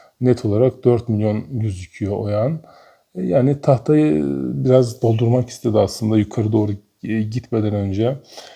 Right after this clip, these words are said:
E, yani gideceğini de bir kesin bilmiyoruz da, e, yani bu tür hareketler bence hissede sağlıklı, birazcık, e, hisseye hacim kazandırıyor ve oraları direnç noktası haline getiriyor ya da destek noktası haline getiriyor.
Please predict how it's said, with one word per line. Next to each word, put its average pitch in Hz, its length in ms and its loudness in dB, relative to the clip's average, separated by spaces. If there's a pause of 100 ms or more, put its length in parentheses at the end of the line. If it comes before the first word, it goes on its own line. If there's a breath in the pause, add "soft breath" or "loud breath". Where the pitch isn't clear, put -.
(360 loud breath)
E, 120 80 -8 (640)
yani 104 220 0
gideceğini 117 420 4
de 117 80 6
bir 110 60 -2
kesin 120 380 -2
bilmiyoruz 120 580 0
da, 135 60 -2
e, 123 300 -6 (680)
yani 117 360 -2
bu 143 140 0
tür - 140 -18
hareketler 120 640 -2
bence 120 200 -4
hissede 123 340 -4
sağlıklı, 117 600 -2
birazcık, 113 460 0
e, 107 40 -2
hisseye 107 600 0
hacim 110 320 0
kazandırıyor 98 680 0
ve 117 40 0
oraları 110 500 2 (600 loud breath)
direnç 113 360 0
noktası 120 400 -4
haline 117 260 0
getiriyor 101 500 -2
ya 104 200 -2
da 101 300 2
destek 110 380 -2
noktası 110 440 -2
haline 110 260 2
getiriyor. 104 560 -2